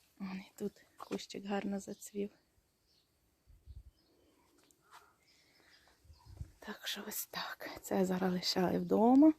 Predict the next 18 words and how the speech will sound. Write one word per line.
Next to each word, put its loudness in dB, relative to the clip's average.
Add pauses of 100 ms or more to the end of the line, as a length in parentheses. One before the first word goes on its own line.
(180)
<laughs> 0
Не 4
брали, 6
як 4
він 2
просився 0
їхати, 0
бо 0 (480)
отже 6
любить 6
кататися. -6 (1300)
Ой. -6 (3500)
Ой, -10
в -14
холодочок -12
сховалася, -2
бо -6
невозможно. -8